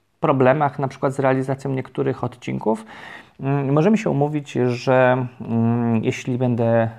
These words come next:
omawiał jakiś odcinek, który akurat was interesuje, ale na przykład, em, no nie wiem, powiem, że tam jest trochę problemów z realizacją albo że to może być odłożone w czasie, śmiało zasugerujcie mi też w komentarzach, że może warto byłoby to,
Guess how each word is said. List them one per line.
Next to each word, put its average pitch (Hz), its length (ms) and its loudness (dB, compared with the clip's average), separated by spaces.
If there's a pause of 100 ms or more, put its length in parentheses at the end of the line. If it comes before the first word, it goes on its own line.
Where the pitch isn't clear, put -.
(120)
omawiał 120 800 2
jakiś 117 340 -2
odcinek, 113 420 -4
który - 220 -6
akurat 110 300 -4
was 156 160 -2
interesuje, 139 580 -2 (440)
ale 139 240 6
na 127 100 2
przykład, - 600 -2
em, 104 680 0 (300)
no 202 120 0
nie 185 100 4
wiem, 107 200 0
powiem, 113 400 0
że 107 160 -4
tam 107 180 -4
jest 104 160 -6
trochę 107 200 -8
problemów 127 800 0
z 117 120 -2
realizacją 117 640 0
albo 101 160 -6
że 107 100 -12
to 110 120 -10
może 117 360 -6
być 113 200 -8 (400)
odłożone 120 440 0
w 113 60 -16
czasie, 139 360 0 (420)
śmiało 151 500 0
zasugerujcie 117 600 -4
mi 107 120 -2
też 107 120 -6
w - 60 -20
komentarzach, 104 720 -4
że 104 200 -8
może 101 240 -4
warto 101 260 -10
byłoby 107 260 -4
to, 107 200 -2